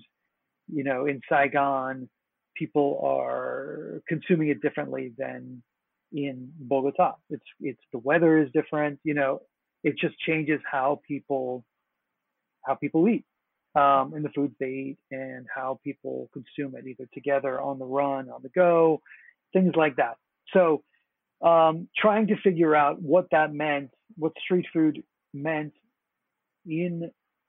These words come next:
different cities in Latin America, um, was its own challenge.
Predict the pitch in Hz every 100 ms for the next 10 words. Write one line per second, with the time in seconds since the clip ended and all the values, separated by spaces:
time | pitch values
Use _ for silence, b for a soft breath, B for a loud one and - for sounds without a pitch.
0 | - 123 165 165 147 - 143 147 147 131
1 | - - 151 151 147 147 156 139 156 156
2 | 139 123 120 113 143 185 180 _ _ _
3 | _ _ _ _ 175 156 151 147 151 -
4 | 185 143 170 156 170 170 165 147 180 180
5 | 120 117